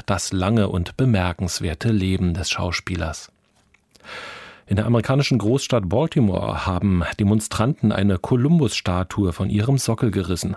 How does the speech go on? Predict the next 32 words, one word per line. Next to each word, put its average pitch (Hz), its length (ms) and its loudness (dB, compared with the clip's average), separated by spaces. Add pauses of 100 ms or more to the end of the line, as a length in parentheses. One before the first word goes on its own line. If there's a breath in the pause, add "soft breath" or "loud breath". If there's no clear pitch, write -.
Anschließend 104 600 0
warfen 92 260 0
sie 92 140 0
die 107 100 2
Statue 90 500 -2
in 92 100 0
den 113 200 2
Hafen 101 320 -2
der 87 120 -4
Stadt. - 380 -6 (520 loud breath)
Ähnliche 127 420 0
Aktionen 135 400 0
hat 120 140 0
es 120 120 -2
bereits 110 360 -2
in 110 80 0
Städten 110 300 -2
wie 110 100 0
Miami 123 460 2
oder 98 180 0
Boston 104 420 -4
gegeben. - 440 -4 (120)
Aktivisten - 640 -2
werfen 113 380 0
Christoph - 520 -4
Kolumbus 101 560 0
vor, 120 400 0 (440 loud breath)
die 113 120 2
indigenen 120 500 2
Einwohner 110 520 0
Amerikas 98 500 0
ausgebeutet 143 880 -2